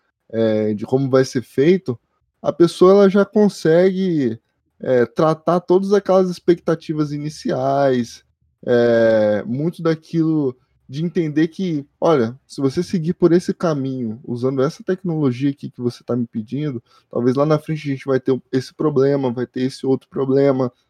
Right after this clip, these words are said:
ou seja, vale mais a pena a gente atualizar ou usar, é, um outro framework. Ou seja, a gente já vai fazendo todo esse tratamento ali que, às vezes, um cara que tá fora da área de desenvolvimento,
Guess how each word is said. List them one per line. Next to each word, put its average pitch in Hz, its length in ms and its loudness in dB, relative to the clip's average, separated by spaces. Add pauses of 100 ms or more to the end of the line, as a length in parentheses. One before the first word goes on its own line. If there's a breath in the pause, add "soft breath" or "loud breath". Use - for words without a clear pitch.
(200)
ou 123 80 -4
seja, 120 260 0
vale 127 240 4
mais 127 240 2
a 135 60 0
pena 127 260 0
a - 20 2
gente 123 240 -6
atualizar 113 800 0 (360)
ou 123 180 0
usar, 117 540 2 (380)
é, 110 220 2
um 113 280 2
outro 131 200 0
framework. 131 920 2 (220)
Ou 185 80 -2
seja, 170 340 0 (540)
a 147 120 -2
gente 175 380 -4
já 185 140 4
vai 196 160 2
fazendo 185 520 2
todo 190 300 2
esse - 200 -6
tratamento 180 840 -2
ali 180 420 -2
que, 165 260 -10 (200)
às 160 200 0
vezes, 165 300 0
um 185 120 0
cara 160 360 -2
que 175 160 -10
tá 135 220 -6
fora 180 420 -4
da 151 140 2
área 147 160 0
de 135 120 -12
desenvolvimento, 123 1040 -4